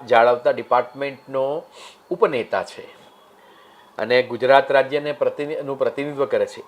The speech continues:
એ આ પ્રકારનું સ્ટેટમેન્ટ કરે, એ ગેરબંધારણીય છે.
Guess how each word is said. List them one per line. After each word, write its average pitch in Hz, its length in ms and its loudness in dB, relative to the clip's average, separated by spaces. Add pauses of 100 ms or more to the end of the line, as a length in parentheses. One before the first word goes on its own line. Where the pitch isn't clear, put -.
(120)
એ 160 120 4
આ 156 100 6
પ્રકારનું 151 480 -2
સ્ટેટમેન્ટ 135 600 -8
કરે, 135 280 -2 (520)
એ 131 80 -10
ગેરબંધારણીય 139 920 4
છે. 185 180 -14